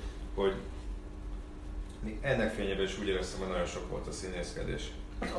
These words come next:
Speaker 1: És itt most ne, nem csak Neymarra gondolok, nyilván ő volt ennek az emblematikus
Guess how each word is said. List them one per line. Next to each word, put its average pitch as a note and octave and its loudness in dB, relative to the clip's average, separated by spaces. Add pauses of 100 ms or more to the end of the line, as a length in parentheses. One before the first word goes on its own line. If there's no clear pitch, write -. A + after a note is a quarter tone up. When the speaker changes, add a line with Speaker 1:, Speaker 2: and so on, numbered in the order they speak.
Speaker 1:
És - -2
itt - 0
most A2 2
ne, A2+ 0
nem G#2+ 4
csak G2+ 0
Neymarra F#2+ 2
gondolok, A2 6
nyilván G2 2
ő F#2 4
volt F2 2
ennek F2+ 0
az F2 -2
emblematikus F2 0